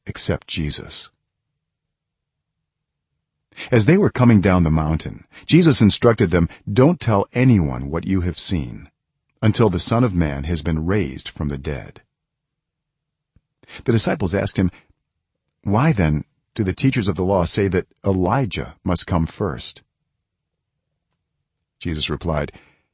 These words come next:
"To be sure, Elijah comes and will restore all things.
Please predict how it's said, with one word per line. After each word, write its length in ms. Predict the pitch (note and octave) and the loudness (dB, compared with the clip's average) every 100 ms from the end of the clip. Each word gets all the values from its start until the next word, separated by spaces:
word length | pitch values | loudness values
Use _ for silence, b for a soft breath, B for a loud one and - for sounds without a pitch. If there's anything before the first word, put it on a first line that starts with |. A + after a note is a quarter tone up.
| _ _ _ - | _ _ _ -4
"To 80 | A2 | 0
be 140 | F#2 | 2
sure, 400 | - - A#2+ F2 - | 2 2 2 2 0
Elijah 560 | G2+ F#2 F#2 F#2+ F2 | 2 4 2 2 -2
comes 800 | - A#2+ G#2 A#1 A#1 - - - _ - | -4 -8 -6 -8 -6 -6 -6 -14 _ -2
and 180 | F#2 E2 | -2 2
will 220 | G#2+ A2+ | 2 4
restore 580 | F2+ - - G#2+ C#2 - | 2 -4 -6 -6 -6 -8
all 240 | E2+ E2 | -6 -6
things. 600 | - F#2+ E2 - - - | -6 -8 -8 -10 -16 -18